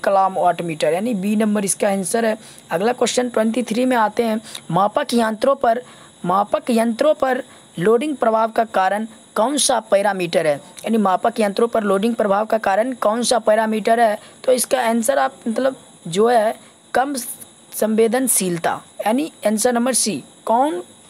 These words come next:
तो आंसर नंबर सी, law sensitivity, कम संवेदनशीलता। यानी अब आपको हम ले जाते हैं चौबीस नंबर question पे,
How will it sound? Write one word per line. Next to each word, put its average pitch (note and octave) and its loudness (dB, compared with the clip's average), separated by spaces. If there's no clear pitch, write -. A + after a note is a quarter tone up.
तो - -8
आंसर F#3+ -2
नंबर A3 0
सी, A3+ -4
law A3 0
sensitivity, G3+ -4
कम A#3+ -2
संवेदनशीलता। G3+ -2
यानी C4+ 0
अब C#4 2
आपको C4+ 2
हम B3 -2
ले G#3+ 2
जाते A#3 0
हैं A#3+ 0
चौबीस A3 0
नंबर A#3+ 2
question A#3 0
पे, G#3+ 0